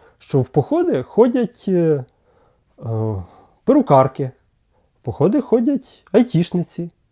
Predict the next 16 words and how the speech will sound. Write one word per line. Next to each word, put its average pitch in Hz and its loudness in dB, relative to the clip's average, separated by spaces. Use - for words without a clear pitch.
в - -20
походи 220 0
ходять, 226 2
е, 143 4
якісь 131 -2
там 131 -2
зварювальники, 143 2
і, 113 -2
ну, 247 4
і 160 4
також 220 0
ходять 170 0
якісь 147 -6
там 120 -4
доктори 147 2
наук. 117 -6